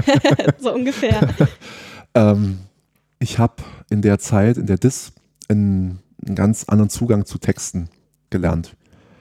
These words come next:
Speaker 2: Ich hab irgendwie für mich gelernt, dass der Standpunkt, den ich mitbringe, in meiner heutigen Zeit auch in gewisser Weise meine Frage beeinflusst, die ich an den Text hab. Und das hat mich auch in gewisser Weise so ein bisschen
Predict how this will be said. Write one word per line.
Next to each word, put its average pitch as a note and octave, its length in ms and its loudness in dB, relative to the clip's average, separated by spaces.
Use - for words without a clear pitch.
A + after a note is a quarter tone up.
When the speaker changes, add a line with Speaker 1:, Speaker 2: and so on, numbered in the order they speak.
Speaker 2:
Ich - 100 -2
hab - 220 -2
irgendwie A2+ 340 2
für - 140 -4
mich G#2 320 0
gelernt, G#2 640 0
dass - 360 -6
der F#2 100 -4
Standpunkt, A2+ 480 0
den F#2+ 80 0
ich - 140 -6
mitbringe, G#2+ 640 0
in G2 80 -8
meiner F#2+ 180 0
heutigen G#2 240 0
Zeit G#2+ 240 0
auch G#2 80 -4
in G#2 100 -2
gewisser G2+ 220 -2
Weise G2 140 0
meine F#2 160 -2
Frage F#2+ 480 0
beeinflusst, - 560 -2
die F#2+ 60 -2
ich - 100 -4
an F#2 60 -2
den F2+ 100 0
Text - 320 -6
hab. - 240 -6
Und G2 260 -2
das - 140 -2
hat - 120 2
mich G#2 200 0
auch G2+ 260 0
in G#2 160 -2
gewisser G2+ 300 0
Weise G2+ 300 2
so G#2 100 -2
ein G2 60 2
bisschen G2 680 0